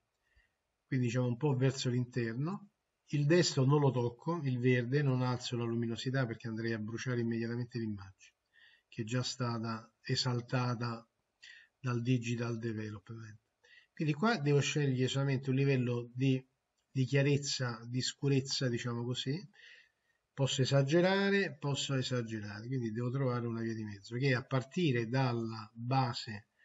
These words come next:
della curva, verso destra, quindi al-, almeno, diciamo, una cosa così. Questo poi lo toglieremo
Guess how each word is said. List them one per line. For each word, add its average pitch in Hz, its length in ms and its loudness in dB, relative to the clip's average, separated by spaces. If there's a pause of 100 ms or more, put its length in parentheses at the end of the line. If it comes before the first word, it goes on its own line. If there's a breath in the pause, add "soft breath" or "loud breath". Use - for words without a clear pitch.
(140)
della 120 240 -4
curva, 117 600 -6
verso 131 400 -6
destra, 110 540 -10 (480)
quindi 135 240 -4
al-, 131 140 -6
almeno, 131 560 2
diciamo, 117 520 -6 (1500)
una 135 160 0
cosa 107 220 -6
così. - 160 -20 (220)
Questo 196 320 2
poi 156 140 8
lo 131 320 4
toglieremo 160 960 6